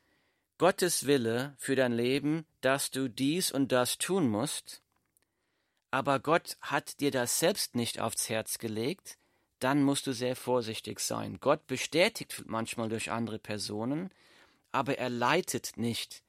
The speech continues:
durch andere Personen. Jesus sagt, „Meine Schafe hören meine Stimme.“ Wenn du das nicht direkt von Jesus hörst, dann musst du sehr vorsichtig sein.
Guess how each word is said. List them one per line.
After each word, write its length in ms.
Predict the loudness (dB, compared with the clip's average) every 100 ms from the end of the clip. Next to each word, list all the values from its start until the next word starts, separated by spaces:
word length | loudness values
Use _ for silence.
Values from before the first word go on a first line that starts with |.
| _ -8
durch 320 | -4 -2 -4
andere 300 | -6 -6 -6
Personen. 640 | -8 -8 -6 -6 -6 -10 -18 _ _ _ _
Jesus 480 | -2 0 0 0 0
sagt, 320 | 2 2 -2 _ _
„Meine 460 | -2 2 2 2 0
Schafe 520 | -2 -2 -2 -4 -2
hören 280 | 0 0 0
meine 220 | 0 -2
Stimme.“ 320 | -2 -4 -2
Wenn 100 | -4
du 300 | -2 0 0 -2 -14 -20 -20 _ _ _ _
das 240 | -4 -2 2
nicht 400 | 0 0 -10 -6
direkt 340 | 0 0 0
von 240 | 0 2
Jesus 500 | 2 2 2 0 0
hörst, 520 | 0 0 0 -8 -16 -20 _ _ _ -4
dann 180 | -2
musst 240 | 0 -2 -4
du 80 | -2
sehr 220 | -2 -2
vorsichtig 560 | -2 -4 -4 -8 -8
sein. 360 | -8 -8 -8 -12